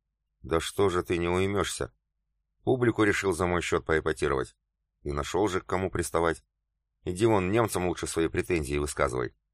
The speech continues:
А народ-то с интересом смотрит, ждет, что дальше будет.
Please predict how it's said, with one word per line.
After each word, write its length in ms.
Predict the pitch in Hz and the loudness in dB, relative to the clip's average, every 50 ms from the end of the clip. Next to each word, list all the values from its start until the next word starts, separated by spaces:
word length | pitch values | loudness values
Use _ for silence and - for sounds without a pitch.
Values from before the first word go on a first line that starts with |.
| _ _ _ _ _ _ _ _ _ _ _ | _ _ _ _ _ _ _ _ _ _ _
А 100 | - 73 | -4 0
народ-то 380 | 76 82 92 110 107 - - 82 | 2 2 2 2 2 0 -2 -2
с 100 | - 90 | 0 -4
интересом 460 | 85 - 95 98 117 117 - 104 104 | -2 -2 0 0 0 0 -2 -4 -6
смотрит, 400 | - 104 92 80 - 64 60 - _ _ | -4 -4 -4 -2 -2 -4 -6 -8 _ _
ждет, 360 | - 78 76 71 78 90 107 | -2 -2 -2 0 0 0 0
что 180 | - - - 127 | 0 0 -2 0
дальше 320 | 117 120 101 85 - 90 | 2 2 2 2 0 -2
будет. 280 | 82 82 73 64 58 | -2 0 -2 -2 -4